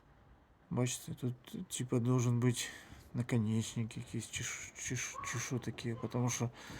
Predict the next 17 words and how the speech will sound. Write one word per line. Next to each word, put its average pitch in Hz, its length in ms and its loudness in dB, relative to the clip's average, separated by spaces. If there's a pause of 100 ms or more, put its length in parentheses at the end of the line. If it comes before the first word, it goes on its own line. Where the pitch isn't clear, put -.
(400)
ну, 117 260 4
це, 160 220 8
я 175 80 12
так 135 200 4
понімаю, 120 460 8
що 117 240 2 (480)
цей 139 200 6
контакт, 139 600 6 (1500)
ось - 160 -6
це, 127 100 2
типа, 123 280 0
отак 117 260 2
сюди. 113 400 2 (520)
От 123 80 -10
ставиш 131 480 0
його, 113 300 0 (440)
от, 123 240 -8